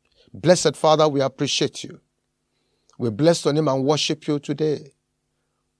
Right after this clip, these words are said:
We appreciate you exceedingly, Father, because you are calling us to a personal walk with you. You don't just want us to just to be a-, a-, a-, acquainted with you. You want us to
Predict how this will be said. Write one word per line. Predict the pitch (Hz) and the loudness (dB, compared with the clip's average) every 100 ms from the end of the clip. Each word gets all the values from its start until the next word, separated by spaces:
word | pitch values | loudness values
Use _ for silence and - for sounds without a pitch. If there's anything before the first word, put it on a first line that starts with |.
| _ _ | _ _
We | 131 139 | -2 2
appreciate | 147 165 147 180 | 2 0 0 0
you | 165 | 0
exceedingly, | 123 - - 165 135 120 107 104 - _ _ _ | -2 -4 -6 -4 -2 -4 -6 -10 -12 _ _ _
Father, | _ - 131 147 165 | _ -2 0 0 -2
because | 151 143 160 147 | -6 -4 -2 0
you | |
are | 131 - - | -4 -4 -10
calling | - 208 196 180 | -4 -2 -2 -2
us | 151 - - - _ _ _ _ _ - | -4 -6 -14 -18 _ _ _ _ _ -8
to | 113 | -6
a | 107 | -4
personal | 113 - 185 - 175 170 156 | -6 -6 -4 -4 -4 -2 -2
walk | 104 101 117 - - | -2 -6 -8 -12 -8
with | 147 139 | -6 -4
you. | 165 135 71 _ _ _ _ _ _ _ _ _ _ - | -4 -6 -10 _ _ _ _ _ _ _ _ _ _ -2
You | 202 | 0
don't | 277 | 4
just | 226 196 | 4 4
want | 185 175 | 0 0
us | 175 147 | -2 -2
to | - 143 131 120 113 110 _ _ _ _ _ _ _ _ - | -2 0 0 -2 -6 -10 _ _ _ _ _ _ _ _ -4
just | 160 - | -4 -2
to | 120 | -4
be | 98 104 107 - | -4 -8 -10 -12
a-, | 113 - | -14 -12
a-, | 120 - | -12 -8
a-, | - - - - | -8 -6 -8 -6
acquainted | - - 214 214 - 151 - 92 | -10 -2 2 2 2 0 4 2
with | 90 | 2
you. | 95 78 - _ - - - _ _ _ - | -12 -14 -18 _ -20 -20 -20 _ _ _ -8
You | 113 | -2
want | 135 160 | 0 2
us | 156 - | 0 0
to | 123 | -6